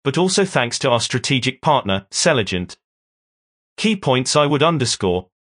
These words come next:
Email deliverability is the very most important one, to ensure that your customers receive your communication, whilst your brand is ensured a solid reputation amongst the major I S Ps.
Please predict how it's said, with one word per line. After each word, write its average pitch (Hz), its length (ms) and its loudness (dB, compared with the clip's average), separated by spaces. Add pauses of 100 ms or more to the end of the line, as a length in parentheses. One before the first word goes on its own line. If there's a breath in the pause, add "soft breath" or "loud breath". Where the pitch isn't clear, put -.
(280)
Email 170 400 2
deliverability 127 840 0
is 120 100 -2
the 127 80 -2
very 175 280 2
most 147 280 0
important 135 480 0
one, 90 320 -2 (240)
to 139 100 -2
ensure 175 380 2
that 147 120 -2
your 135 140 2
customers 131 520 0
receive 127 320 0
your 117 120 0
communication, 123 840 0 (200)
whilst 135 300 0
your 127 120 2
brand 175 300 2
is 139 120 0
ensured 139 400 2
a 120 60 0
solid 185 360 2
reputation 139 640 0
amongst 117 320 0
the 143 80 0
major 139 400 2
I 107 140 2
S 98 180 -2
Ps. 101 540 -2